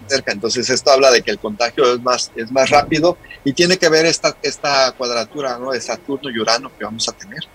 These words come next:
y que, y que, eh, va a durar un poquito más. Entonces hay que cuidarse.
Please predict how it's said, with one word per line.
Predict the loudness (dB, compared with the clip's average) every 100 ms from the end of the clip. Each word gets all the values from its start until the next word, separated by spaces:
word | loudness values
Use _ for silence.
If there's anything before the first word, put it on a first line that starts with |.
| _ _ _ _ _ _
y | -4 -4
que, | -2 -2 -2 -2 -2 -4 -8 -16 -20 -20 -20 -6
y | -4
que, | -2 -2 -2 0 -2 -4 -10 -20 -12
eh, | -10 -10 -12 _ 0
va | 4
a |
durar | 6 6
un | 6
poquito | 2 -2 -4 -4
más. | -2 -4 -6 -10 _ _ _ -20 -20 -12
Entonces | -4 -2 0 0
hay | 2
que | 0
cuidarse. | 2 4 4 4 0